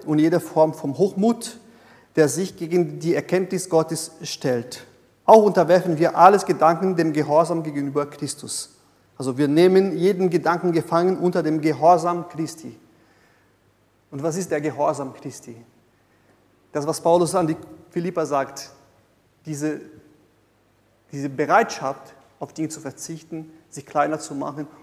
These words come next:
um anderen Menschen zu begegnen, um andere Menschen zu segnen. Wenn wir das verlieren, wir können alles theologisch,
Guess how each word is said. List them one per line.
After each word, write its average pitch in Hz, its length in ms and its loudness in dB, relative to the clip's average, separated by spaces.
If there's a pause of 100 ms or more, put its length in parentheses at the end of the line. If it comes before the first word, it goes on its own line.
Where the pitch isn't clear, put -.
(120)
um 151 120 -8
anderen 147 320 -6
Menschen 139 320 -10
zu 139 140 -20
begegnen, 123 480 -14
um 131 160 -12
andere 135 320 -14
Menschen 127 300 -18
zu 135 120 -20
segnen. 127 360 -20 (640)
Wenn 143 180 -2
wir 196 140 6
das 175 280 6
verlieren, 175 560 -2 (880)
wir 151 100 -4
können 202 220 2
alles 233 600 6 (180)
theologisch, 214 840 8